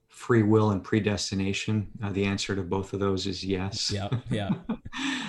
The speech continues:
Speaker 1: So I think it is, honestly, in, in all seriousness, I think it, I think it's, it's really both. I mean, I've, I've had on my, you know, my daily prayer list for, for years, just that I'd be more and more aware, you know, of his love for me. And I,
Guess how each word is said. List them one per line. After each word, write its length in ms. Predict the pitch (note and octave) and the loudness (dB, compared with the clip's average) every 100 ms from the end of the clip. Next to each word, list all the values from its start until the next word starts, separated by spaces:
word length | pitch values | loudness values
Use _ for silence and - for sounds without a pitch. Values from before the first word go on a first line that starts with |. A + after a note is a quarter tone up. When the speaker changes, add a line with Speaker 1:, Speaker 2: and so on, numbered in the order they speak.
| - | -4
Speaker 1:
So 220 | - E3 | 4 8
I 60 | D3+ | 8
think 260 | F3 E3+ | 8 6
it 80 | D3+ | 8
is, 480 | C3+ A2 G2 - - _ - | 10 8 6 -2 -8 _ 2
honestly, 560 | A#2 A#2 A2+ G2+ G2+ | 6 6 6 2 2
in, 100 | G#2 | 2
in 180 | - G#2+ | 2 2
all 160 | G2+ G2+ | 4 2
seriousness, 680 | - G#2 G2 F#2+ G2 F#2 G2 | 2 4 4 2 0 0 -2
I 40 | |
think 260 | - G2 - | -2 0 0
it, 140 | - | -2
I 60 | F#2 | -4
think 260 | - G2+ | -2 0
it's, 320 | G2 - - - | 0 0 -4 -6
it's 240 | G2+ - | -6 -2
really 280 | G#2 G2+ G2+ | 0 2 2
both. 360 | F#2 G2 F#2 G2+ | 0 0 0 -2
I 40 | |
mean, 140 | G2 | 0
I've, 140 | G#2 G2+ | 0 0
I've 160 | G2+ - | -2 0
had 200 | A2 G2+ | 0 2
on 160 | G2 | 2
my, 240 | F#2+ F#2 F2 - - - - _ _ | 2 0 -4 -10 -20 -20 -20 _ _
you 100 | G2+ | 0
know, 60 | G2 | 2
my 140 | F#2+ | 2
daily 380 | F2+ G2 G2 F#2+ | 4 4 4 2
prayer 360 | - G2+ G2+ | 0 2 4
list 320 | G2+ F#2+ - - | 4 2 -2 -2
for, 240 | F#2 F2+ - | -2 -2 -6
for 320 | - G2+ F#2+ | -6 -2 0
years, 720 | F2 F#2+ G#2 G2 F2+ F2 - | -2 2 4 4 2 -2 -4
just 340 | - G2 - - | -4 -4 -2 -4
that 220 | F#2 - _ - _ _ | -6 -8 _ -20 _ _
I'd 180 | G2+ G2 | -4 0
be 140 | G#2+ F#2+ | 2 4
more 460 | F#2+ G2 G#2+ B2 | 2 2 2 4
and 120 | G#2+ | 4
more 220 | G2 G2 F#2+ | 4 2 0
aware, 600 | F2 F2 F#2 F2+ E2+ D#2+ _ F#2+ | -2 -2 -2 -2 -6 -10 _ -6
you 120 | F#2 | -4
know, 80 | F#2 | -4
of 120 | - | 0
his 280 | G2+ F2 G2 | 0 0 -2
love 200 | F2+ - | -4 -6
for 160 | F#2+ | -8
me. 280 | F2+ F#2 E2+ _ _ _ _ - - - | -8 -8 -10 _ _ _ _ -20 -16 -2
And 140 | G#2 | 2
I, 180 | G2 F#2 | 4 2